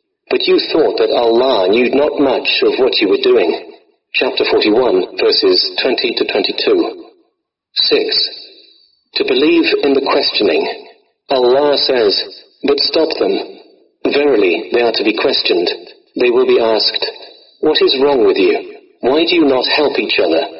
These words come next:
But they, that day, are in surrender." Chapter thirty-seven, verses twenty-four to twenty-six. Seven,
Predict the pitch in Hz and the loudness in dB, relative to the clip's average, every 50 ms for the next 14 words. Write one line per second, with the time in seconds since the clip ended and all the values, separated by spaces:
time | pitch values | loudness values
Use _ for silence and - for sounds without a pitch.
0 | - - _ _ - - - - 117 107 104 113 135 139 - - - 120 123 - | -20 -20 _ _ -6 -4 -2 0 0 2 2 2 2 0 -2 -4 -4 -2 -2 0
1 | - - 131 110 95 87 85 85 - - - - - _ _ _ - 113 107 110 | 0 0 0 2 2 2 0 0 -2 -6 -14 -20 -20 _ _ _ -4 -2 0 2
2 | 107 98 92 - - 104 101 113 117 107 92 - - - - - - - - _ | 2 0 0 0 0 2 2 2 2 2 2 0 0 -2 -6 -10 -16 -20 -20 _
3 | _ _ _ _ _ _ _ _ - - 139 127 - - 117 107 - 107 - - | _ _ _ _ _ _ _ _ -6 -4 -4 -4 -2 -2 -2 -2 0 0 0 0
4 | - - - 165 160 143 110 101 101 90 - - - - - - 113 120 107 - | -2 -2 0 0 0 0 2 0 0 -2 -4 -8 -10 -6 -4 -2 0 0 2 2
5 | - 107 92 - - - 139 - - - - - - 147 123 90 80 - - - | 2 0 0 0 0 -2 -2 -2 -2 -2 -2 -2 0 0 2 2 0 0 -2 -2
6 | - - 107 - - - - - 98 82 - - - - - - - - - _ | -2 -2 -2 0 0 0 0 0 0 0 -2 -2 -4 -4 -6 -10 -14 -20 -20 _
7 | _ _ _ _ _ _ _ _ _ _ _ _ _ _ - - - - 147 131 | _ _ _ _ _ _ _ _ _ _ _ _ _ _ -6 -4 -2 0 0 0
8 | 107 92 87 85 - - - - - | 0 0 -2 -2 -4 -8 -14 -20 -20